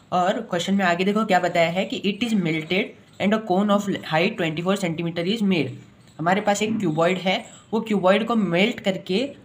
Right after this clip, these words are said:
उसका एक कोन बनाया गया है जिसकी हाइट ट्वेंटी फ़ोर सेंटीमीटर है, और क्यूबॉइड के डायमेंशंस क्या है, लेंथ, ब्रेड्थ और हाइट क्या है, फ़ोर्टी फ़ोर, ट्वेंटी वन और ट्वेल्व सेंटीमीटर। तो चलिए इसको सॉल्व करते हैं। सबसे पहले हम फिगर बनाएंगे। हमारे पास एक क्यूबॉइड है,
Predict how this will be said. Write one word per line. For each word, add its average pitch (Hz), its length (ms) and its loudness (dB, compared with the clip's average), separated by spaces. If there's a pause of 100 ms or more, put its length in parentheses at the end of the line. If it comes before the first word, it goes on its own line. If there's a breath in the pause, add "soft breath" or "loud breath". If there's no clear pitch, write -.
(180)
उसका 208 340 0
एक 226 280 -4
कोन 214 260 4
बनाया 156 340 2
गया 151 180 0
है 170 180 -2
जिसकी 180 300 -6
हाइट 175 240 -2
ट्वेंटी 170 260 -2
फ़ोर 185 180 2
सेंटीमीटर 151 520 -2
है, 165 300 -4 (180 loud breath)
और 180 120 0
क्यूबॉइड 175 400 0
के 202 100 -2
डायमेंशंस 180 500 0
क्या 180 140 -2
है, 196 200 0
लेंथ, 170 360 0
ब्रेड्थ 160 520 -4
और 170 80 0
हाइट 160 280 -6
क्या 170 120 -2
है, 196 180 -4
फ़ोर्टी 147 300 -8
फ़ोर, 175 180 -4
ट्वेंटी 156 280 -4
वन 170 160 -2
और 214 160 0
ट्वेल्व 170 280 -4
सेंटीमीटर। 135 540 -4 (640)
तो 180 60 -10
चलिए 190 280 0
इसको 233 180 -4
सॉल्व 175 280 4
करते 185 260 0
हैं। 208 80 0
सबसे 190 260 -4
पहले 185 160 0
हम 202 140 0
फिगर 165 300 0
बनाएंगे। 180 540 -2 (280 loud breath)
हमारे 165 300 0
पास 190 200 -2
एक 196 140 -4
क्यूबॉइड 160 400 0
है, 170 280 -6